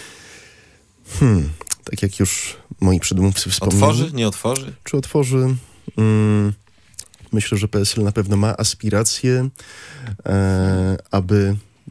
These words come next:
Speaker 1: być tą, e, prawicą. Chcieliby na pewno zastąpić Prawo i Sprawiedliwość po tej, e, s-, prawej stronie sceny politycznej. Ale moim zdaniem, mm, trudno mówić teraz o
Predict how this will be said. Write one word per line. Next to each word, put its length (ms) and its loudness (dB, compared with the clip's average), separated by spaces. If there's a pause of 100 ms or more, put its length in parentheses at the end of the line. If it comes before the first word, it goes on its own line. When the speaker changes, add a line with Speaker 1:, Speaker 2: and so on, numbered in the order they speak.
Speaker 1:
być 560 -2
tą, 340 0 (400)
e, 720 -2 (160)
prawicą. 480 -2
Chcieliby 380 0
na 100 0
pewno 340 -4 (360)
zastąpić 640 0
Prawo 260 0
i 60 0
Sprawiedliwość 600 0
po 140 -4
tej, 220 0
e, 120 0 (1200)
s-, 180 -4
prawej 340 0
stronie 320 0
sceny 260 0
politycznej. 680 -2 (1000)
Ale 600 4
moim 260 0
zdaniem, 500 0 (320)
mm, 720 0
trudno 280 -2
mówić 260 -2
teraz 340 -2
o 300 0